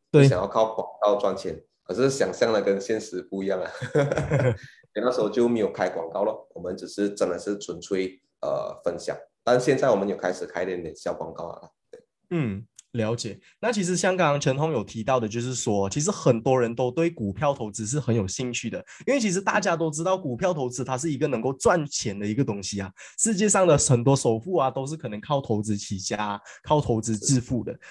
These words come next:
Speaker 1: 但是唯有一个问题，就是很多人对于股票投资就是非常的害怕，因为有这个风险的存在嘛。那能请问一下陈红哦，就是对于这些不敢踏出第一步，就是做股票投资的这些人，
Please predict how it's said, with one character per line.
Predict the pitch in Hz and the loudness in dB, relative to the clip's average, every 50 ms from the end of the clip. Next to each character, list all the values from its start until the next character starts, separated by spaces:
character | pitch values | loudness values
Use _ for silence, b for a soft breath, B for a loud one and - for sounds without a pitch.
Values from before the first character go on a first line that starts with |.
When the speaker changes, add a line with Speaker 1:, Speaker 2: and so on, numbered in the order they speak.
| B B B | B B B
Speaker 1:
但 | - 190 226 240 | 2 4 4 4
是 | - 226 240 | 4 4 4
唯 | 220 202 151 139 147 170 | 4 6 8 10 10 10
有 | 226 - 139 | 10 8 6
一 | 151 | 8
个 | 160 190 | 6 6
问 | 202 208 190 | 6 6 2
题， | 170 139 127 | 2 -2 -2
就 | 123 151 | -4 -4
是 | 156 151 165 170 - | -6 -6 -6 -8 -10
很 | - - - 147 131 127 123 | -14 0 2 2 2 4 2
多 | 147 143 139 | 0 0 2
人 | 135 131 139 | 0 -2 -2
对 | 139 175 170 151 | -2 -2 0 0
于 | 135 139 | -2 -4
股 | - 135 | -4 -6
票 | 117 - 156 151 | -6 -4 -4 -2
投 | 147 123 | -2 -2
资 | 113 113 113 | -4 -4 -4
就 | 107 123 | -6 -4
是 | 123 139 139 | -6 -6 -4
非 | - 123 | -2 -2
常 | 107 - 101 101 | -2 -2 -4 -4
的 | 98 | -4
害 | 95 - 127 117 107 | -2 0 0 0 2
怕， | - 131 110 - B B B B | 2 0 0 0 B B B B
因 | - 170 | 2 4
为 | 196 | 4
有 | 190 143 120 | 4 4 2
这 | 113 143 | 0 0
个 | 147 151 | 0 0
风 | 151 - 139 120 117 117 | 0 0 -2 -2 -2 -4
险 | - 113 95 98 | -8 -8 -6 -4
的 | 98 95 | -4 -4
存 | 95 - - 95 95 92 | 0 2 0 0 0 0
在 | - 127 110 98 | 0 0 0 0
嘛。 | - - - - B B B B B B | -2 -8 -16 -18 B B B B B B
那 | - 214 277 269 | 2 4 4 4
能 | 214 180 208 | 4 2 0
请 | 220 - 160 | 0 0 0
问 | 156 180 | 0 0
一 | 175 | 0
下 | 147 175 165 170 | 0 0 -2 -2
陈 | 170 - 156 123 123 | -2 -4 -4 -4 -4
红 | 139 151 131 113 | -4 -6 -6 -6
哦， | 101 | -8
就 | 95 131 | -6 -6
是 | 131 139 151 143 135 B B B | -4 -4 -4 -4 -6 B B B
对 | - 262 247 | 0 2 2
于 | 190 180 | 2 2
这 | 170 214 220 208 | 2 2 2 2
些 | - - 147 143 | 4 4 4 2
不 | 139 - - - | 2 0 -6 -4
敢 | - - 101 92 - | -2 -4 -4 -4 -6
踏 | - - - - 131 123 123 | -10 -10 -2 0 2 2 2
出 | - - 135 127 127 | 0 -2 -2 -4 -4
第 | 123 - 196 151 123 | -2 0 0 0 0
一 | 117 | 0
步， | 120 147 156 147 - - _ | 0 0 0 0 -2 -6 _
就 | - 156 | -2 0
是 | 147 160 | 0 0
做 | 147 156 147 135 | 2 2 2 4
股 | - 117 | 4 4
票 | 110 117 143 139 | 4 4 2 2
投 | 143 - 104 101 | 0 -2 -6 -8
资 | - - 107 | -6 -8 -6
的 | 98 98 | -6 -6
这 | 98 - 139 | 0 2 2
些 | 123 123 117 104 | 2 2 0 -2
人， | 98 95 90 | -2 -4 -8